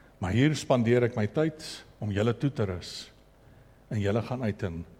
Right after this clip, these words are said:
gaan gee wees 'n getuie. En as Christene die wêreldwyd so doen, dan dek ons die hele wêreld. Ons terrein is beperk. Ek sien dit as 'n beperking nie.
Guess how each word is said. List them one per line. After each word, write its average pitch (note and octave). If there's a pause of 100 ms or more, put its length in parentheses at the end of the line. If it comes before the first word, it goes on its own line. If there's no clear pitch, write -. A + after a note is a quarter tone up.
(300)
gaan G#2
gee A2+
wees G#2
'n G2
getuie. E2+ (1300)
En G#2+
as G2
Christene C#3
die A#2
wêreldwyd C3
so C#3+
doen, C#3 (1900)
dan F#2+
dek A2
ons F#2
die F#2
hele E2
wêreld. D#2 (1700)
Ons D3+
terrein C3+
is C3+
beperk. C#3 (520)
Ek A2
sien D3
dit D3
as C3+
'n C3+
beperking A#2
nie. E2